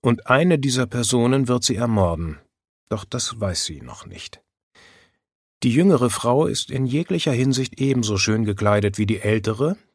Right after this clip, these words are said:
womöglich sind ihr Mieder und ihr Rock sogar noch kostspieliger, strahlen in blassen Seidenstoffen und wertvollen Edelsteinen. Sie hat ihr blondes Haar hoch über einem Antlitz voll unschuldsvoller Lieblichkeit aufgetürmt,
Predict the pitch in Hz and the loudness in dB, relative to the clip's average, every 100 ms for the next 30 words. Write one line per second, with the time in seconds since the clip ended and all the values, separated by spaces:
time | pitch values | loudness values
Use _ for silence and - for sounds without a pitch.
0 | _ - 90 87 95 98 95 - 95 85 | _ -10 -2 0 0 0 -4 -2 -4 -4
1 | - - 98 90 113 107 95 85 85 92 | -8 -6 -4 0 2 4 2 0 -4 -2
2 | 85 107 - 95 85 85 82 - 123 117 | 2 0 2 -4 -4 -8 -8 0 2 2
3 | - - - 80 87 95 113 - - - | 0 -10 -8 -8 -2 0 0 -6 -20 -12
4 | - 110 113 110 113 107 104 113 123 117 | -4 2 4 4 2 -2 2 2 2 0
5 | 104 107 110 120 110 - 117 - 117 110 | 2 4 4 2 -4 -2 -4 -2 -4 -2
6 | 104 113 107 113 113 123 135 104 85 - | 0 0 0 -2 -2 -2 -2 -4 -4 -8
7 | - - 60 - - - - - _ _ | -10 -16 -16 -16 -20 -20 -20 -20 _ _
8 | _ _ - 127 143 - 143 131 139 139 | _ _ -6 -2 -2 0 -2 0 2 2
9 | 123 - 120 139 120 120 135 110 113 95 | 0 -2 0 2 4 8 8 6 -2 -2
10 | 85 80 80 80 110 117 113 98 95 - | -4 -6 -8 -4 0 0 0 -8 -4 -6
11 | - 82 76 - 156 - - - - 107 | -4 -8 -8 -2 -2 -2 -4 -4 -2 0
12 | 95 107 120 - 104 - 101 101 - 120 | 2 0 -2 -4 -6 -2 -2 0 0 0
13 | - 101 - 110 135 | -2 -8 -2 0 0